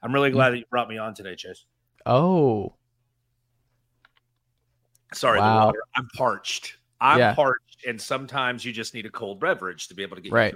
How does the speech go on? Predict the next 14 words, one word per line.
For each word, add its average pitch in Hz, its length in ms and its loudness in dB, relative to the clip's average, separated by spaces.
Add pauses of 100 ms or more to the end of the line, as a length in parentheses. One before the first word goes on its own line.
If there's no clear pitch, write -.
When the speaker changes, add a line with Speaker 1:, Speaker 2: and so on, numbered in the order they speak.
Speaker 1:
through 90 80 -18
it. - 60 -20 (300)
I'm 120 80 -14
sorry. 92 320 -8 (260)
Go 139 120 0
ahead. 101 260 -2
What 127 120 -4
were 143 60 -8
you 143 60 -6
saying? 127 320 -4
Something 123 320 -4
about 101 260 -4
locations 101 680 -8
and, 90 180 -18